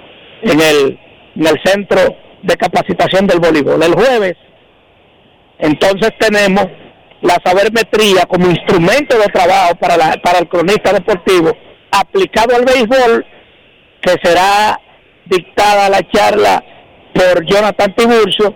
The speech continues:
y aplicada al baloncesto, eh, dictada por Jorge Mota, dos de nuestros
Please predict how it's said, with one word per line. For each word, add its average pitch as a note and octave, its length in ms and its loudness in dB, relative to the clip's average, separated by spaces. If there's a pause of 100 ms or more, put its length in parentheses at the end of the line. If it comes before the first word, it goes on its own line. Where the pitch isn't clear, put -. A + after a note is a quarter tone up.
(140)
y G3+ 120 0
aplicada G3+ 580 -2
al A3 80 0
baloncesto, G#3+ 720 -2 (640)
eh, F3 460 2 (360)
dictada G3 640 -2
por E3+ 240 -2
Jorge E3+ 380 0
Mota, E3+ 520 -2 (300)
dos F#3+ 280 0 (460)
de E3+ 220 0
nuestros D#3+ 540 0